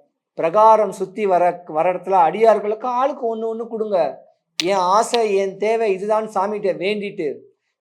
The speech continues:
நூத்துக்கு நூறு சக்சஸ் நடக்கும். முருகனுக்கு ஆயிரங்கள் கோயில்கள் இருந்தாலும், வடபழனி முருகன் கோவிலுக்கும் ஒரு தனி சக்தியே இருக்கு.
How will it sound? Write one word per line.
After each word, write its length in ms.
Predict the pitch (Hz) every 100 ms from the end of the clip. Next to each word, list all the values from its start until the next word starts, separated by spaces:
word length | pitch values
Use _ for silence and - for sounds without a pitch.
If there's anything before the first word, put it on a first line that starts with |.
| -
நூத்துக்கு 540 | 180 269 269 247 240 214
நூறு 340 | 202 208 214
சக்சஸ் 380 | 214 175 202 190
நடக்கும். 500 | 175 156 156 139 - _ _ _
முருகனுக்கு 500 | 147 214 233 240 214
ஆயிரங்கள் 720 | 208 185 202 233 233 226 220 208
கோயில்கள் 440 | 214 226 226 208
இருந்தாலும், 580 | 196 190 185 180 190 214 143 - - _ _ _ _
வடபழனி 500 | 143 196 240 240 226 220
முருகன் 380 | 208 220 220 208
கோவிலுக்கும் 420 | 196 196 214 220
ஒரு 140 | 196
தனி 300 | - 190 214 226
சக்தியே 500 | 226 190 - 196 190
இருக்கு. 240 | 190 -